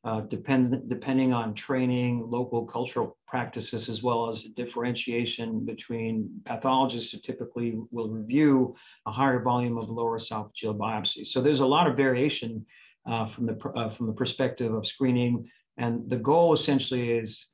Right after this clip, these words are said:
uh, to prevent or early diagnosis of esophageal cancer. There's been data that shows that the Seattle Protocol does not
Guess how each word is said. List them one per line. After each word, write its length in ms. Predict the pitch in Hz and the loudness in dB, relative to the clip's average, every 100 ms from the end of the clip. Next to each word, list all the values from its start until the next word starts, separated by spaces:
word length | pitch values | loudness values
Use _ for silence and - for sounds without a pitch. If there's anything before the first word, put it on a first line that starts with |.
| _ _ _ | _ _ _
uh, 180 | 113 110 | -4 -4
to 160 | - - | -6 -8
prevent 400 | 135 147 135 127 | 4 6 6 2
or 140 | 123 | 2
early 220 | 131 127 | 4 4
diagnosis 600 | 127 120 120 120 123 107 | 2 0 -2 -2 -4 -4
of 120 | 117 117 | -4 -4
esophageal 160 | 220 | -2
cancer. 560 | - 180 175 123 113 - _ - | 4 4 6 2 2 -2 _ -6
There's 180 | 123 | -6
been 200 | 120 131 | 2 2
data 280 | 120 131 131 | 4 4 4
that 140 | 120 117 | 2 0
shows 420 | - 127 117 113 | -2 0 0 -2
that 120 | 117 | -6
the 80 | 113 | -6
Seattle 280 | 110 131 110 | -4 -2 -2
Protocol 480 | - 123 113 117 104 | -2 0 0 -2 -4
does 180 | 110 110 | -4 -2
not 320 | 123 127 | 0 -2